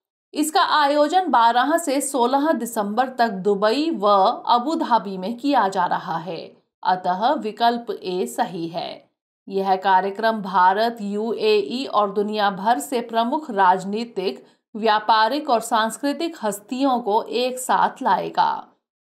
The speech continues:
इसका उद्देश्य क्षेत्रीय और वैश्विक प्रभाव के लिए दोनों देशों के व्यवसायों और उद्यमियों को एक साथ काम करने के अवसर प्रदान करना है।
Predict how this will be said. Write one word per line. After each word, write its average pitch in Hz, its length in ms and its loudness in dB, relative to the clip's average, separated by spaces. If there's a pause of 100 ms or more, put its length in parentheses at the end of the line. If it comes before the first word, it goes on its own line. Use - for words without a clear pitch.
इसका 320 300 0
उद्देश्य 277 720 2
क्षेत्रीय 277 560 0
और 302 160 6
वैश्विक 247 480 0
प्रभाव 240 480 2
के 247 160 0
लिए 254 240 0
दोनों 240 360 0
देशों 233 340 2
के 254 180 -2
व्यवसायों 202 800 0
और 240 260 2
उद्यमियों 214 680 0
को 208 360 -2 (260)
एक 311 340 2
साथ 302 420 4
काम 226 260 2
करने 226 400 -2
के 240 160 -4
अवसर 240 460 0
प्रदान 202 440 0
करना 175 360 -2
है। 160 280 -6